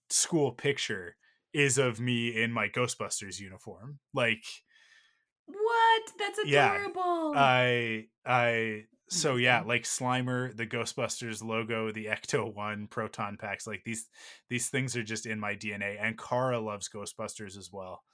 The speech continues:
Speaker 1: She says it's the best one. She, she
Speaker 2: Oh,
Speaker 1: hasn't seen
Speaker 2: really?
Speaker 1: the twenty,
Speaker 2: Wow.
Speaker 1: we haven't watched the twenty sixteen one 'cause I can't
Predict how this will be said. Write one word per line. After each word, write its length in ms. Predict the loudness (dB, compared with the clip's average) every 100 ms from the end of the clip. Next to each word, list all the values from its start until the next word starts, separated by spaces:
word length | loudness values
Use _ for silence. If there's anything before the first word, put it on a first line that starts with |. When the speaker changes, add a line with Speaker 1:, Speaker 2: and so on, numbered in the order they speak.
| _ _ _ _ _
Speaker 1:
She 360 | -2 4 6 8
says 320 | 8 6 6
it's 200 | 0 0
the 100 | 2
best 320 | 2 2 -2
one. 400 | -8 -14 -18 -20 _ _ _ _ _ _ _ _ _ _
She, 320 | -8 0 0
she 220 | 2 4 6
Speaker 2:
Oh, 20 |
Speaker 1:
hasn't 280 | 8 6 4
seen 220 | 6 4
Speaker 2:
really? 0 |
Speaker 1:
the 100 | 2
twenty, 300 | 2 2 0
Speaker 2:
Wow. 260 | -6 -2 2
Speaker 1:
we 120 | 6
haven't 160 | 6 6
watched 220 | 4 4
the 40 |
twenty 240 | 0 0 0
sixteen 420 | 0 -2 -2 -2
one 120 | -4
'cause 160 | -8 -8
I 40 |
can't 320 | -6 -2 -2